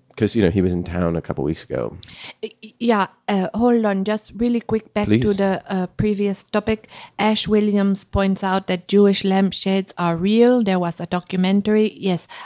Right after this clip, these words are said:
Speaker 2: I'm aware of that, and that's why I, it's abhorrent to me that someone would joke about it because
Speaker 1: That you would, yes.
Speaker 2: because it's, it's a horrible, horrible thing. And
Speaker 1: Yeah.
Speaker 2: yeah. Thank you, Ash.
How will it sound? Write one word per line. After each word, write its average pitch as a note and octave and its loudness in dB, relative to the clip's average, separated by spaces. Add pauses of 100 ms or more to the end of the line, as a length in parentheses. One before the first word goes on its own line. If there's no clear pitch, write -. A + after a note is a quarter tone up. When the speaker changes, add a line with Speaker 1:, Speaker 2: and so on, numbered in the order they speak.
Speaker 2:
I'm E3+ 0
aware F3+ 2
of E3 -6
that, E3 -6
and E3 -2
that's F3+ -2
why E3+ -2
I, E3+ -8 (480)
it's F#3 -6
abhorrent F3+ 2
to F#3+ -6
me F3 -2
that F3 -12
someone F3 -2
would F#3 -4
joke F3+ 0
about E3+ -8
it - -14
because - -16 (160)
Speaker 1:
That G2+ 4
you F#2+ 2
would, G2 -2
yes. - -4 (280)
Speaker 2:
because F3+ -8
it's, - -18 (220)
it's - -10
a E3 -6
horrible, G3 2 (1000)
horrible F3 0
thing. D#3 -8
And F3 -4
Speaker 1:
Yeah. E3 -4 (680)
Speaker 2:
yeah. D#3 -16 (260)
Thank G3 6
you, - 0
Ash. D#3+ -2